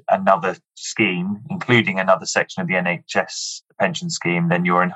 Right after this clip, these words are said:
enhanced protection should still stand. But if you have made any type of personal pension contribution, A V C, joined a new section of the N H S scheme, most notably twenty fifteen, potentially two thousand and eight as well,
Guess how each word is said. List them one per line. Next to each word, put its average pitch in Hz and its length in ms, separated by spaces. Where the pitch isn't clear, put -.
enhanced 98 480
protection 90 640
should - 340
still 90 340
stand. 87 600
But - 120
if 104 180
you 101 120
have 98 160
made 98 300
any 110 360
type 98 260
of - 140
personal 104 460
pension 95 360
contribution, 90 880
A 104 160
V 95 240
C, 90 580
joined 98 360
a 92 40
new 95 200
section 92 340
of 85 60
the 87 340
N 95 120
H 90 180
S 92 140
scheme, 92 400
most 90 260
notably - 540
twenty 98 200
fifteen, 95 400
potentially 95 440
two 90 200
thousand 170 420
and - 80
eight 92 220
as - 120
well, 87 380